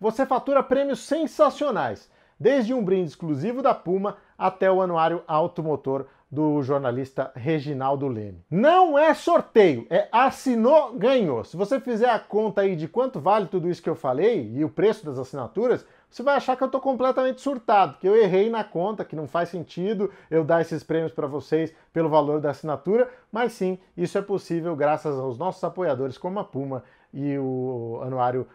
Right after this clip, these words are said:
Automotor. Falei aí, tem plano de cinco, dez, vinte, enfim, quanto você quiser e puder pagar. E o melhor de tudo, metade de todo o valor arrecadado com as assinaturas é destinado ao Instituto Ingo Hoffmann,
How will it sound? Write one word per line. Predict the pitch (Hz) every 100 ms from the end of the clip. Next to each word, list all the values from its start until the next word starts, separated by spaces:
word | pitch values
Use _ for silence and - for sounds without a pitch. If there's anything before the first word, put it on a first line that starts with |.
| _
Automotor. | 139 139 135 147 139 135 110
Falei | - 151 156
aí, | 135 143
tem | 123 110
plano | 143 127
de | 107
cinco, | - 165 117
dez, | 117 165 117 101
vinte, | 190 196 160
enfim, | 151 175 139 - _ _ _
quanto | 240 247 220
você | 202 190 196
quiser | 185 165 127 151 151 _ _
e | 160
puder | - 143 131 131
pagar. | 139 110 95 - _ _
E | 208
o | 247
melhor | 220 220
de | 202 226
tudo, | 226 220 220 _
metade | 170 247 247 - 165 160 170
de | 180
todo | - 240 262 240
o |
valor | 220 202 196
arrecadado | 175 180 175 151 143
com | 135
as | 160
assinaturas | 165 156 196 202 156 160 165 -
é | 180
destinado | 185 - 160 143 135
ao | 139
Instituto | 139 143 131 165 151 175
Ingo | 247 220
Hoffmann, | 123 143 147 160